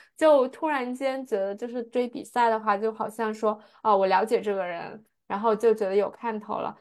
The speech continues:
当然像大美说的，这个就网球非常具有观赏性嘛，你只要就是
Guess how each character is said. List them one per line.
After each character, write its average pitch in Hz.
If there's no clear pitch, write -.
当 254
然 247
像 254
大 262
美 214
说 208
的， 196
这 226
个 208
就 220
网 196
球 196
非 233
常 208
具 214
有 196
观 214
赏 226
性 208
嘛， 185
你 202
只 208
要 180
就 220
是 214